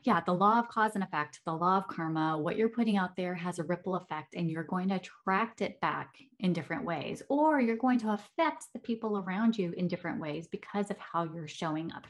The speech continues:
because of what you think, what you say, what you do, based on beliefs, thoughts,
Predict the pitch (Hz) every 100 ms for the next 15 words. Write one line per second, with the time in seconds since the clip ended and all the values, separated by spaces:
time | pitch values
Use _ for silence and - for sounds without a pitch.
0 | - - 196 180 170 196 202 208 202 175
1 | 165 - - 185 175 170 160 160 - 185
2 | 180 165 156 156 - - _ _ 269 302
3 | 254 - - 190 170 165 175 - _ _
4 | _ _ _ - 190 196 190 160 - -
5 | - _ _ - 208 175 - -